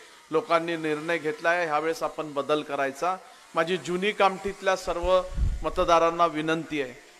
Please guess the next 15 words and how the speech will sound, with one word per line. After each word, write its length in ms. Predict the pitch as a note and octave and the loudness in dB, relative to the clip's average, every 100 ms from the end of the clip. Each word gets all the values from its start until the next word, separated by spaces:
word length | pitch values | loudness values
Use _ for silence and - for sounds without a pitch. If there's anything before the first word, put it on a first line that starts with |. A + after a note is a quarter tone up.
| - | -10
की 80 | E3+ | 2
ह्या 180 | F3 G#3 | 8 8
निवडणुकीमध्ये 880 | G#3 G3 G#3 G3+ G#3 G#3 G3+ G3 G#3 | 10 8 6 6 0 0 -2 2 2
आपणही 760 | G#3+ E3 - A3 G#3+ G#3 D#3 - - - - - | 4 2 6 8 8 4 0 -4 -16 -20 -16 2
ह्या 220 | F3+ G#3 | 8 8
निर्णयामध्ये 840 | G3 F3+ F3+ F#3+ F#3+ F#3 F3+ F#3 | 8 4 4 4 4 2 2 4
या, 300 | F3+ G3+ G#3+ - - - | 8 8 8 0 -14 -16
बदलावच्या 920 | D3 F#3 E3+ G3+ G#3 G#3+ A3 G3 F3+ E3+ | -2 -2 6 10 12 12 8 8 4 0
निर्णयामध्ये 680 | F3 F3+ F#3 F#3 F3+ F#3 F3+ | 0 2 2 4 2 0 4
या 200 | F3+ G#3+ | 6 6
आणि 360 | G3+ E3 F#3 | 2 -2 2
राजेंद्र 480 | E3+ D#3 F3 G3+ G#3 | 4 6 4 2 2
मुळकला 420 | F#3+ F3+ F3+ F3+ | 2 2 2 0
मतदान 500 | F3+ E3 C#3+ E3+ E3 | 0 -2 2 2 4
द्या. 220 | E3 F#3 | 4 4